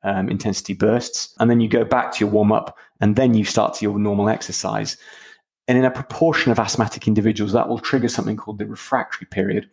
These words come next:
which means that when you go back to exercise within an hour long, within an hour period, it's far less likely that the airways are gonna narrow down. And of course, then the other thing to say is that I tend to find for people who've had asthma, even if they've had it for a number of years, it's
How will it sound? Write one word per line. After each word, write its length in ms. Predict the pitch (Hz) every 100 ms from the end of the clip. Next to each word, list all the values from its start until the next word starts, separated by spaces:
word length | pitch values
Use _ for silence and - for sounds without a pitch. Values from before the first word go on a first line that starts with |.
| _
which 280 | 107 110 -
means 180 | 113 -
that 80 | 113
when 100 | 110
you 100 | 107
go 120 | 120
back 240 | 139 -
to 120 | -
exercise 500 | - - - 104 104
within 240 | 98 104 104
an 100 | 104
hour 240 | 107 101
long, 180 | 104 - -
within 260 | 110 104
an 80 | 107
hour 200 | 110 107
period, 460 | - 110 98 107 - _ _ _ _ -
it's 300 | - 123 -
far 300 | - 127 127
less 240 | 110 -
likely 400 | 107 113 - 95
that 80 | -
the 100 | 104
airways 320 | 104 104 92
are 40 | 92
gonna 180 | 101
narrow 360 | 104 107 107 107
down. 500 | 101 107 104 101 - _ _
And 100 | 160
of 80 | 156
course, 220 | 185 131
then 220 | 135 127 120
the 80 |
other 120 | 127 117
thing 140 | 113
to 80 | 101
say 280 | - 120 117
is 160 | 101
that 240 | 117 - - - - - _ - - 127
I 120 | 127
tend 340 | 123 156 156 139
to 80 |
find 580 | 123 113 107 107 107 - - _ -
for 120 | -
people 280 | - 117 110
who've 140 | 104 98
had 160 | 107
asthma, 240 | 107 - 117
even 180 | 143 143
if 80 |
they've 120 | 113 110
had 140 | 113
it 100 | -
for 100 | 110
a 40 |
number 220 | 110 104 101
of 100 | 113
years, 280 | 127 101
it's 200 | - 120